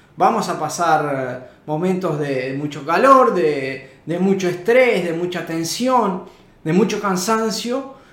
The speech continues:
pero siempre si nos mantenemos positivos, si desviamos la atención de esos pensamientos negativos que nos van a aparecer, porque van a aparecer,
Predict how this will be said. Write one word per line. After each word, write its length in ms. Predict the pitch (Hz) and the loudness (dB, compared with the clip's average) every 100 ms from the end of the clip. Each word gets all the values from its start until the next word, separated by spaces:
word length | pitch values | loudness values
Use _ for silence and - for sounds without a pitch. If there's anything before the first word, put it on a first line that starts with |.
| _ _ _ | _ _ _
pero 220 | 202 196 | 2 2
siempre 460 | 190 247 247 214 185 | 2 -2 -2 -4 -6
si 420 | - 190 196 151 165 | -2 -2 -2 -6 -4
nos 160 | 180 | 0
mantenemos 440 | 185 180 226 240 185 | 0 0 -2 -2 -4
positivos, 720 | 196 190 185 226 214 202 185 | -8 -10 -8 -6 -4 -4 -4
si 200 | 185 175 | -6 -4
desviamos 680 | 165 170 190 220 226 196 180 | -4 -2 2 4 4 2 -2
la 100 | 165 | -4
atención 840 | 165 156 151 - 202 202 196 196 - - _ _ | -6 -8 -8 -4 -2 -2 -4 -8 -16 -20 _ _
de 220 | 135 160 | -6 -2
esos 280 | 175 180 170 | -2 -2 -6
pensamientos 1000 | - 151 147 156 175 175 170 139 131 - 151 | -6 -6 -4 -4 -2 -4 -6 -8 -10 -14 -8
negativos 760 | 151 147 143 139 208 196 - | -4 -2 -4 -4 -2 0 -2
que 120 | - | -4
nos 140 | 139 127 | -10 -6
van 180 | 160 165 | -4 -4
a 40 | |
aparecer, 580 | 147 135 135 - 220 247 | -6 -8 -8 -6 -6 -6
porque 240 | 123 - 120 | -14 -12 -4
van 240 | 147 190 | 0 0
a 60 | 160 | -2
aparecer, 640 | 151 160 175 180 180 | -6 -8 -8 -8 -10